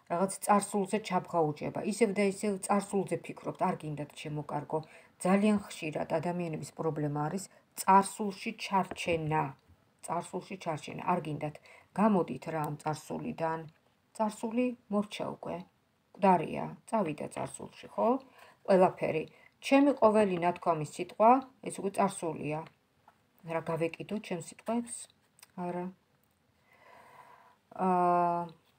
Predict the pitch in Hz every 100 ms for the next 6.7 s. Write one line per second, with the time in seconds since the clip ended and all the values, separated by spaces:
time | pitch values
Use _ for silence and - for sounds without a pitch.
0 | _ - _ - - 226 226 220 190 190
1 | 185 202 196 - 185 180 165 156 147 151
2 | 151 160 160 _ _ _ _ _ _ _
3 | _ _ _ _ _ _ - - _ _
4 | _ _ _ _ _ _ _ _ _ _
5 | _ _ _ _ _ _ _ - 226 214
6 | 202 - 160 156 151 151 147